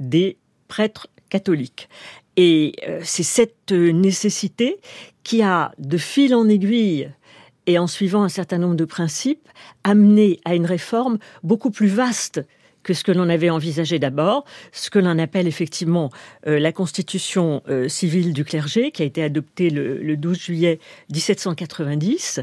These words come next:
et qui va réglementer d'une certaine façon l'organisation de cette église qui ne,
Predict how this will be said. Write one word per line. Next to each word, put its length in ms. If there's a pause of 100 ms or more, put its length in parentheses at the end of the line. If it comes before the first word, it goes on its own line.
(420)
et 100
qui 300
va 400 (180)
réglementer 800
d'une 160
certaine 380
façon 440
l'organisation 960 (280)
de 380
cette 280
église 480 (300)
qui 260 (240)
ne, 220